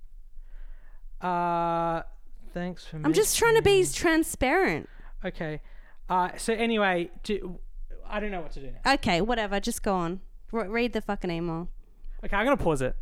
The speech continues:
Speaker 2: No, no, no, what?
Speaker 1: Hey, uh, we're back.
Speaker 2: <laughs>
Speaker 1: <laughs> Sorry about that. Um,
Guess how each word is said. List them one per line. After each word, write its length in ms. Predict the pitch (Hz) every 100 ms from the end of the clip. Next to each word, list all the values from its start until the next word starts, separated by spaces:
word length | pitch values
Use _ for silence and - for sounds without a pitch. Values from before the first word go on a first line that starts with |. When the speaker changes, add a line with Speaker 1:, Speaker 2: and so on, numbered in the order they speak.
| -
Speaker 2:
No, 100 | 403
no, 60 | 480
no, 380 | 554 622 480
what? 160 | 554 659 - _ - - - - - - - - -
Speaker 1:
Hey, 320 | 160 160 147 -
uh, 280 | 147 147 143
we're 120 | 147
back. 320 | 147 - 349 302
Speaker 2:
<laughs> 400 | 415 320 302 554
Speaker 1:
<laughs> 100 | 480
Sorry 380 | - 160 196 185
about 340 | 147 160 -
that. 260 | 147 151 - - - - - - - - -
Um, 720 | 143 143 139 139 139 135 135